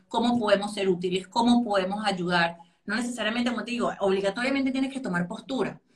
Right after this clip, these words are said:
pero sí tienes que tener cuidado de entender, eh, el, qué es lo que está viendo tu cliente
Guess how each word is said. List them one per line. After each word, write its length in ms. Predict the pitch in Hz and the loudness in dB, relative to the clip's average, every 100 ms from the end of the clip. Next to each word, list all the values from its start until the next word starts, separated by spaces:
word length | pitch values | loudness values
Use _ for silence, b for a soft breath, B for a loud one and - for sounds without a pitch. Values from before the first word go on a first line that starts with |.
| _ _ | _ _
pero 180 | 190 | -4
sí 160 | 185 240 | -4 -4
tienes 200 | 240 254 | 0 2
que 80 | 269 | 0
tener 280 | 202 170 170 | -2 -8 -8
cuidado 680 | 220 208 190 202 254 - _ | -2 6 6 6 4 -6 _
de 600 | 185 170 165 - 190 185 | -14 -12 -12 -4 -2 0
entender, 480 | 185 180 175 202 262 | -2 0 0 0 -2
eh, 300 | 254 240 240 | -2 -4 -4
el, 800 | 370 381 - - - _ 226 240 | -6 -10 -12 -20 -20 _ -12 -6
qué 80 | 269 | 0
es 60 | 311 | 0
lo 80 | |
que 80 | 294 | 0
está 160 | 262 247 | -2 -4
viendo 260 | 247 247 | -2 -2
tu 100 | 247 | -4
cliente 440 | 208 180 175 160 | -2 -2 -2 -6